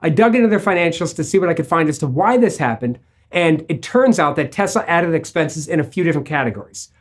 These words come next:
First, they had more interest expense. Their interest expense came about because they took on more debt. Now, remember when we said that revenue tripled from about five billion to twelve billion?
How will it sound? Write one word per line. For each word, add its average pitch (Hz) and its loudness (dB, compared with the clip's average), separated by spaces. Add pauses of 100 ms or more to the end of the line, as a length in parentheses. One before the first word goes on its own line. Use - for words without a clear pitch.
(200)
First, 247 2 (160)
they 160 0
had 170 2
more 190 4
interest 180 0
expense. - -10 (420)
Their 175 0
interest 226 4
expense 185 -2
came 185 0
about 156 2
because 160 -2
they 143 0
took 185 -2
on 151 2
more 147 2
debt. 135 -2 (340)
Now, 147 0 (100)
remember 226 4
when 247 6
we 208 4
said 220 0
that 143 -4
revenue 175 2
tripled 160 0
from 170 -2
about 151 0
five 196 0
billion 190 6
to 160 -2
twelve 208 0
billion? 214 4